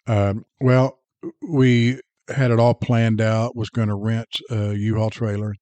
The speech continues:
We was gonna, uh, rent the biggest, uh, trailer they had. Now, th-, you know, this was before they had those aerodynamic,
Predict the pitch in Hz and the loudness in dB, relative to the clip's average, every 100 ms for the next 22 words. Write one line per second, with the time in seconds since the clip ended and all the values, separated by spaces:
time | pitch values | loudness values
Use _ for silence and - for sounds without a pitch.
0 | _ 123 117 113 117 127 123 110 123 127 | _ 0 2 4 2 2 0 2 2 2
1 | 113 117 113 - - 120 - 131 120 107 | 0 0 0 -4 -4 -6 0 0 2 0
2 | 104 101 113 110 107 _ _ _ 131 127 | -2 -2 -2 -2 -6 _ _ _ 2 4
3 | 123 160 - _ 139 135 135 180 - 120 | 4 0 -10 _ 2 4 4 4 2 -2
4 | 117 113 131 120 117 117 113 104 113 113 | -2 2 2 2 2 2 0 0 0 2
5 | 113 104 107 107 107 107 110 | 2 0 0 2 2 2 0